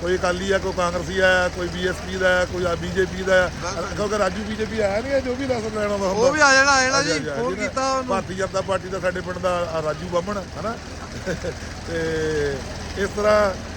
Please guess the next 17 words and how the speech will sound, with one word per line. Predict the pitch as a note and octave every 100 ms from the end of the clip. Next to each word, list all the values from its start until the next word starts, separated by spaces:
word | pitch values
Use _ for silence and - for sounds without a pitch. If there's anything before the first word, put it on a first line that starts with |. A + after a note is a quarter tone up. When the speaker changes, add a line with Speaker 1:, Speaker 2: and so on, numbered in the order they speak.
| - F3+
Speaker 1:
ਕਿਉਂਕਿ | G3 F#3
ਮੈਂ | G3
ਅਕਾਲੀ | G3 F3 F3
ਦਾ | F#3+
ਪੁੱਤ | F#3+ G3 G3
ਆ, | G3+
ਮੇਰੇ | G3 F#3+
ਪਿਤਾ | F3+ E3+ F3
ਅਕਾਲੀ | E3+ E3 F3
ਸੀਗੇ, | F#3 G3
ਸ਼੍ਰੋਮਣੀ | F3 E3 E3+
ਅਕਾਲੀ | E3 E3
ਦਲ | E3 D#3+
ਦੇ | D#3
ਸਰਦਾਰ | D#3 D#3+
ਚੈਨ | D3 D3+ D3+
ਸਿੰਘ, | D#3 F3